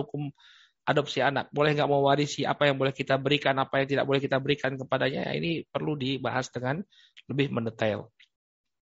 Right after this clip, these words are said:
Baik, barakallahu fikum. Kemudian kita kembali kepada pembahasan biografinya Salim Maula Abi Hudzaifah, ya.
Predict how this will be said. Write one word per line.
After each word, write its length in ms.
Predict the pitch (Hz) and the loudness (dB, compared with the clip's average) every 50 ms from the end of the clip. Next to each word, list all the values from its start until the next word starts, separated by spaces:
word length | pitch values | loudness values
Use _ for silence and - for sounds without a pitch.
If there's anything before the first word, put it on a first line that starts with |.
| _ _ _ _ | _ _ _ _
Baik, 240 | - 170 170 151 - | 6 6 6 6 6
barakallahu 560 | - 139 135 131 - - 127 117 113 113 - | 6 6 6 6 4 2 2 2 2 0 -6
fikum. 240 | - - - 127 - _ _ _ _ _ _ - - - - - - - - - - - - - _ | -16 -18 -18 -20 -20 _ _ _ _ _ _ -20 -20 -20 -20 -20 -20 -20 -20 -20 -20 -20 -20 -10 _
Kemudian 240 | - 185 254 277 294 | 4 8 8 8 8
kita 240 | 262 262 254 254 254 | 8 8 6 6 6
kembali 320 | 254 240 262 262 247 226 | 6 6 6 8 6 6
kepada 320 | 196 214 196 175 175 185 196 | 4 6 6 8 8 8 8
pembahasan 560 | 196 202 180 165 170 180 180 - 180 165 156 | 6 4 6 8 8 8 8 6 2 2 4
biografinya 560 | 156 151 147 156 151 147 - 202 180 156 139 | 2 4 4 4 2 2 0 -4 -6 -6 -6
Salim 400 | 131 - 175 175 160 143 135 131 | -4 -2 0 0 0 0 -2 -2
Maula 320 | 151 165 156 139 135 123 135 | -2 -2 0 0 0 -2 -2
Abi 240 | 131 127 127 120 | -4 -6 -8 -6
Hudzaifah, 480 | 117 117 160 175 147 - - 113 127 147 _ _ _ _ _ - | -2 0 0 0 0 0 -4 -6 -6 -8 _ _ _ _ _ -14
ya. 160 | 113 131 143 | -12 -10 -10